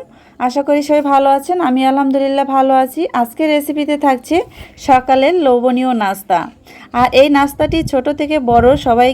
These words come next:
কিন্তু খুব পছন্দ করবে। আর আপনি স্বাস্থ্যকরভাবে ঘরে বসেই এই নাস্তাগুলি তৈরি করতে পারবেন। খেতে অসাধারণ হবে, একদম নরম তুলতুলে হবে নাস্তাগুলি। তো আজকের এই নাস্তা রেসিপি ভালো লাগলে ভিডিওটিতে লাইক দিবেন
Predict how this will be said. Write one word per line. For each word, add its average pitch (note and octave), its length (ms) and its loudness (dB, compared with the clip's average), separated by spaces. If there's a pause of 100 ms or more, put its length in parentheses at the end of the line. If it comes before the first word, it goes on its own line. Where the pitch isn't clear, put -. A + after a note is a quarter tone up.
কিন্তু C4 200 -4 (100)
খুব C#4+ 140 -2 (120)
পছন্দ B3+ 320 0 (160)
করবে। C4 240 2 (200)
আর A3 160 2
আপনি B3+ 160 -6 (100)
স্বাস্থ্যকরভাবে C#4 760 -2 (100)
ঘরে B3 260 2
বসেই C4+ 320 -2 (520)
এই B3+ 60 4 (100)
নাস্তাগুলি C4+ 480 -2 (100)
তৈরি A3 300 2
করতে G#3 220 -4 (100)
পারবেন। F#3 360 2 (180)
খেতে A#3 360 -2 (240)
অসাধারণ C4+ 500 0 (100)
হবে, C4+ 180 0 (200)
একদম A3+ 280 -2 (140)
নরম A#3 300 2 (120)
তুলতুলে C4 460 -2
হবে B3+ 180 -2 (160)
নাস্তাগুলি। F#3+ 600 -2 (1400)
তো C#4+ 60 2 (140)
আজকের C#4+ 340 -4
এই E4+ 120 0
নাস্তা D4+ 280 -2
রেসিপি D#4+ 440 -2
ভালো D#4+ 200 2
লাগলে D#4+ 200 0 (100)
ভিডিওটিতে C4 440 0 (120)
লাইক A3+ 160 2 (120)
দিবেন C#4+ 220 -4